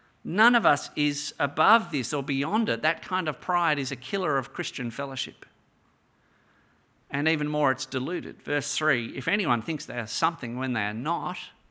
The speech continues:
they deceive themselves." See, the gospel trains us to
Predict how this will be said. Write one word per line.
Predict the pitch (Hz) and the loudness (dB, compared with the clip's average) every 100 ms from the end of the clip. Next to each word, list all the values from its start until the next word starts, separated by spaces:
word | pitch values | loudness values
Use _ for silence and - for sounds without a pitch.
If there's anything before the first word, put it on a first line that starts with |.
| _ _ _ _ _ _ _ _ _ _ _ _ _ - | _ _ _ _ _ _ _ _ _ _ _ _ _ -6
they | 131 | -4
deceive | 165 180 - 311 233 | -4 -6 -4 -4 -6
themselves." | 139 120 - 110 - - | -6 -8 -10 -14 -14 -12
See, | 202 | -10
the | |
gospel | 214 254 285 - - 165 | -4 0 0 -2 -6 -6
trains | 139 - 196 208 190 143 | -4 2 4 4 2 2
us | 120 131 - | 2 0 -4
to | - 180 160 151 | -4 0 2 0